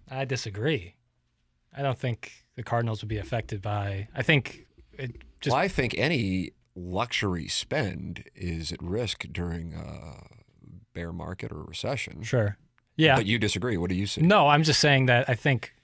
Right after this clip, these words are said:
Speaker 1: I don't think necessarily the infusion of the M L S team and the X F L team will directly hurt the Cardinals. I think people go to,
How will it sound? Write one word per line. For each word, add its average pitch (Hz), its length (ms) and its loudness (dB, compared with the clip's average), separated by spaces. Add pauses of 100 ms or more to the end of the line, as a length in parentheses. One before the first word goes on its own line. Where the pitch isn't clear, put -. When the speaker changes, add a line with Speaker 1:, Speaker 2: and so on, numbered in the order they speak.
(140)
Speaker 1:
I 143 80 4
don't 139 160 4
think 131 420 2
necessarily 120 460 4
the 107 500 0 (240)
infusion 123 540 4
of 107 400 0
the 110 120 0
M 107 80 2
L 104 100 2
S 104 140 -2
team 107 240 -2
and 101 100 -2
the 101 60 -4
X 101 180 -4
F 107 140 -6
L 107 140 0
team 101 320 -8
will 95 200 -6 (340)
directly 110 440 -2
hurt 104 300 -6
the - 80 -14
Cardinals. - 520 -10 (300)
I 131 60 2
think 131 180 4
people 120 380 2
go 110 160 4
to, 104 100 0